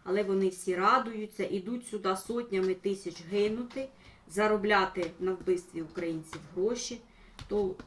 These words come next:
росіянці Не, я вам на российском мове скажу. Э, россияне,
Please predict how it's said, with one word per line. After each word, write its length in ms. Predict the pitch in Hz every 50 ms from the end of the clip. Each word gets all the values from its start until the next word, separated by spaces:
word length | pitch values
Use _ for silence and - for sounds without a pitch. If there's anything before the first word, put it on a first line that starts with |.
| - - - - -
росіянці 920 | 196 208 214 - - 196 190 208 214 240 269 285 277 - - 262 262 262 262 - - - - - - - - - - - - - - - -
Не, 140 | 233 220 180
я 140 | 175 180 180
вам 120 | 180 180
на 80 | 180 180
российском 460 | 185 - - 180 - - - 180 175
мове 160 | 156 147 - - -
скажу. 260 | - 151 147 147 147 147 - - - - -
Э, 260 | 165 165 165 - 185
россияне, 640 | 190 202 196 - - 214 214 214 208 185 170 151 139